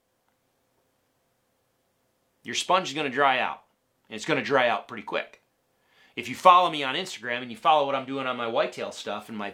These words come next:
my food plot stuff that I've been talking about, you know I've talked repeatedly about areas of weeds and why you wanna do your weed management on your food plots.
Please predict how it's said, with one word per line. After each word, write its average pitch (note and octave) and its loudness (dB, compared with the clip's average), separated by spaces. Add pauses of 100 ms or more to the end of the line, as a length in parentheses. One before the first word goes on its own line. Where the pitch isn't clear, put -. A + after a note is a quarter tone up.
(100)
my G2+ -8
food F#3+ -6
plot G#2+ -4
stuff - -8
that G2+ -8
I've F2+ -12
been F#2+ -12
talking F2 -4
about, A#2 -2 (260)
you C3 -4
know D3+ 4
I've C#3+ 4
talked C3+ -2
repeatedly C3 -6
about A#2 0 (1000)
areas D#3+ 4
of C3 -6
weeds B2+ -2
and A#2 -10
why C3+ 4
you C#3+ -2
wanna C#3+ 0
do B2+ -6
your C3+ -2
weed C3+ -4
management C#3 -2
on C3 -4
your A#2 -10
food C4+ -4
plots. D#2 -8